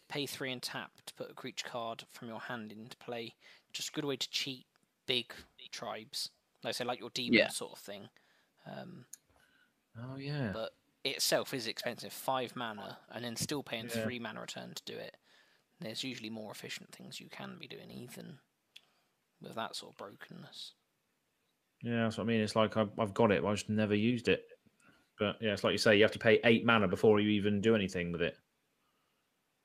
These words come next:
Speaker 3: Pay five to get it out, and then three to bring it in. It's just
Speaker 1: Yeah.
Speaker 3: like, that's the cost of a demon anyway.
Speaker 2: Yeah. <laughs>
Speaker 3: Um, so yeah, you got loads of good stuff, loads of different cards there.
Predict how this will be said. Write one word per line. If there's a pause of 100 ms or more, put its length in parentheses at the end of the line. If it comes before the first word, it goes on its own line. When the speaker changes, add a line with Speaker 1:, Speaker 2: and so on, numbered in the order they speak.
(120)
Speaker 3:
Pay
five
to
get
it
out,
and
then
three
to
bring
it
in.
It's
just
Speaker 1:
Yeah.
Speaker 3:
like,
that's
the
cost
of
a
demon
anyway. (500)
Speaker 2:
Yeah.
<laughs> (840)
Speaker 3:
Um, (1200)
so
yeah,
you
got
loads
of
good
stuff, (340)
loads
of
different
cards
there.